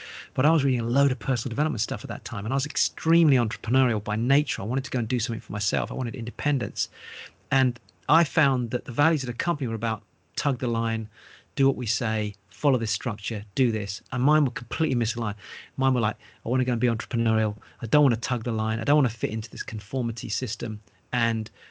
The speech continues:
I don't want to climb a corporate ladder that leads me to a result that you guys have got." So we completely clashed, and I felt uncomfortable every single day I was going in there. What kept me going was I needed a salary at the time. I hadn't got financial independence in place.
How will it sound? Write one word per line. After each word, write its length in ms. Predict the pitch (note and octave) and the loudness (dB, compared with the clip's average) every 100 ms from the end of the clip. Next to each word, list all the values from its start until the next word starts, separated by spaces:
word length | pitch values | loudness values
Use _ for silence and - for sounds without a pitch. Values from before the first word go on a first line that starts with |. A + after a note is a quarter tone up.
| - | -8
I 100 | B2+ | -4
don't 340 | - D#3 D3+ | 4 4 4
want 220 | C3+ B2+ - | 0 -6 -6
to 60 | |
climb 240 | - C#3 A#2+ | -6 -4 -4
a 60 | |
corporate 400 | A2+ C3 A#2 B2 | -2 -4 -4 -6
ladder 260 | B2 C#3+ B2+ | -2 0 0
that 140 | G2+ | -2
leads 280 | A2+ A#2 A#2 | -2 -2 -2
me 100 | A#2 | -4
to 140 | A2 A#2+ | -4 -4
a 40 | |
result 380 | A2+ A2 A#2+ A2+ | -4 -2 0 -2
that 60 | - | -2
you 100 | D3 | -2
guys 220 | - F#2 | -2 -2
have 120 | G#2 | -4
got." 220 | - A2 - | -6 -6 -4
So 120 | C3 | -2
we 80 | C3 | -2
completely 560 | B2 A#2 - F3+ C3+ | -2 -6 0 2 2
clashed, 440 | C3 - C3+ G#2 - | -4 -4 -4 -4 -6
and 100 | C3+ | -6
I 60 | |
felt 300 | A#2+ C#3 A#2 _ - | -4 -4 -4 _ -2
uncomfortable 680 | D#3 D#3+ - F#3 - A#2 - | 0 0 0 -2 -2 -10 -4
every 320 | C#3 C3+ C#3+ | -2 -2 -2
single 300 | A#2+ C3+ B2 | -2 -2 -2
day 140 | B2 A#2+ | -2 0
I 40 | |
was 140 | A#2+ A2+ | -2 -2
going 260 | A#2+ A#2+ | 0 2
in 140 | C#3+ C3 | 2 2
there. 180 | F#2+ - - - - | -2 -6 -14 -18 -8
What 160 | C#3 - | -6 -2
kept 180 | - B2+ | 0 0
me 60 | |
going 440 | A2+ G3+ C#3 C#3+ D#3+ _ _ | 2 4 4 0 -4 _ _
was 180 | - C3 | -4 -2
I 80 | A2+ | 0
needed 240 | A#2 A#2+ | -2 -2
a 60 | G#2 | -4
salary 520 | - C3 A2 F#2 C3+ _ - - - | -4 -2 -2 -4 -6 _ -20 -20 -14
at 60 | |
the 60 | G#2 | -10
time. 360 | - A2+ G#2 B2+ _ - - | -6 -4 -4 -6 _ -20 -6
I 40 | |
hadn't 220 | B2 D#3+ | 0 2
got 160 | D3+ B2 | 2 0
financial 360 | - B2+ A#2 B2 | 2 0 0 -4
independence 400 | A#2 C3 A#2 A2+ | -2 -2 -2 -4
in 60 | G2+ | -10
place. 440 | A2+ G#2 A#2 - | -6 -4 -4 -8